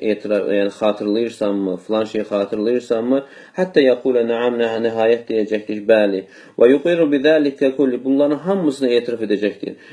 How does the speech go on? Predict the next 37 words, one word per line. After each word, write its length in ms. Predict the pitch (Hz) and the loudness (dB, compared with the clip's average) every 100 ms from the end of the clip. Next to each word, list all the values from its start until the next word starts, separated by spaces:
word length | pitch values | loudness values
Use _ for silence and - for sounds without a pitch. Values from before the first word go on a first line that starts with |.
| - | -2
Yaqulullahu 720 | 110 110 120 113 113 113 113 | 0 2 2 2 2 4 4
azza 240 | 107 104 107 | 2 2 2
və 180 | 104 104 | 4 2
cəl, 320 | 107 110 107 - _ | 0 0 -4 -14 _
Allah 360 | - 107 110 110 | 0 4 2 2
Teala 200 | 104 104 | 0 2
ona 160 | 104 104 | 2 2
deyəcəkdir 540 | 104 101 107 107 104 101 | 0 0 -2 -2 -4 -4
ki, 100 | - | -6
"İnni 460 | 110 107 104 98 | -4 0 0 0
qad 180 | - 196 | -4 -10
sətərtu 500 | - 101 104 101 104 | -6 -2 0 0 0
aleykə 400 | 98 104 104 101 | 0 2 0 -2
fid 200 | 107 95 | -4 0
dunya 480 | 123 139 127 117 104 - - - | 4 6 6 4 0 -6 -16 0
və 80 | 101 104 | 2 4
ənə 140 | 113 101 107 | 2 2 0
əğfiruha 460 | 101 113 107 107 104 | 0 -2 0 2 0
ləkəl 280 | 104 104 | 0 0
yevm." 280 | 101 107 107 104 - - | 2 2 0 -4 -14 -4
Mən 180 | - 104 | 0 2
bu 80 | 104 98 101 | 0 -2 -2
dünyada 440 | 104 104 101 113 | 0 2 2 2
ikən 420 | 110 104 104 98 90 _ _ - | -2 -2 -2 -2 -4 _ _ -2
bunları 340 | 107 107 110 | 2 4 2
sənin 300 | 110 107 113 | 0 -2 -2
üçün 260 | 110 101 82 | -2 -4 -2
örtdüm 640 | 101 - - 127 120 117 - _ | -2 -2 0 2 2 -6 -16 _
və 140 | 104 104 | 2 2
bu 80 | |
gün 260 | 117 110 98 | 0 -2 0
də 80 | 98 | -2
səni 300 | 98 98 92 | -2 -2 0
bağışlayıram. 640 | 90 87 - 90 87 85 - _ - - | 0 -2 -4 -2 -2 -6 -10 _ -8 0
"Və 80 | 107 | 2
mə 80 | 120 147 | 4 0
əkfərə 340 | - 139 139 | 0 2 4